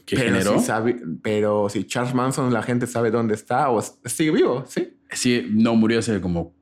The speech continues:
Speaker 1: tres
Speaker 2: Como
Speaker 1: o cuatro años.
Speaker 2: Ajá. Como el B T K, ¿no?
Speaker 1: El B T K sigue vivo.
Speaker 2: No,
Speaker 1: Pero no
Speaker 2: pero como nos, o sea, si, si Charles Manson, que es más famoso que el B T K, la gente sabía dónde estaba, ¿por qué no saben dónde está el B T K?
Speaker 1: Porque, eh, B T K,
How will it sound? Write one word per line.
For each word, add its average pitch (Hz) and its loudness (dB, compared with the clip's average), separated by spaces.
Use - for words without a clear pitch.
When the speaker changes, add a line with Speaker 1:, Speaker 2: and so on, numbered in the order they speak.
Speaker 1:
tres 120 0
Speaker 2:
Como 110 -2
Speaker 1:
o - -4
cuatro 82 -4
años. 76 -10
Speaker 2:
Ajá. 107 -12
Como 120 0
el 120 2
B 123 2
T 123 -4
K, 113 -2
¿no? 139 -4
Speaker 1:
El 110 0
B 147 4
T 151 2
K 127 2
sigue 117 2
vivo. 92 0
Speaker 2:
No, 131 2
Speaker 1:
Pero 113 4
no 117 6
Speaker 2:
pero 117 2
como 123 2
nos, 120 2
o - -10
sea, 135 -2
si, 127 0
si 139 2
Charles 175 2
Manson, 170 0
que 160 -2
es 147 -2
más 175 2
famoso 165 0
que 151 0
el 143 0
B 143 0
T 143 -4
K, 151 0
la 143 2
gente 151 -4
sabía 143 0
dónde 139 0
estaba, 151 -2
¿por 135 -2
qué 160 0
no 160 2
saben 156 0
dónde 147 0
está 147 -2
el 143 -2
B 147 0
T 143 -4
K? 156 0
Speaker 1:
Porque, 110 2
eh, 110 0
B 110 0
T 117 -2
K, 117 0